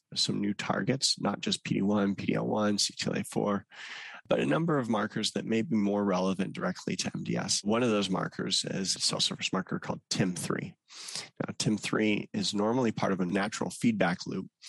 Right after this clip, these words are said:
When a T cell recognizes a tumor cell and kills it, as more tumor cells die, they release a number of ligands that interact with tim three, phosphatidylserine, galectin nine, and those result in a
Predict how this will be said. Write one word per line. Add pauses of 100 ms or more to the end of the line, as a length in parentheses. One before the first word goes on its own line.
(360)
When
a
T
cell
recognizes
a
tumor
cell (260)
and
kills
it, (360)
as
more
tumor
cells
die, (100)
they
release (100)
a
number
of (100)
ligands
that
interact
with
tim
three, (480)
phosphatidylserine,
galectin
nine, (100)
and
those (280)
result (120)
in (560)
a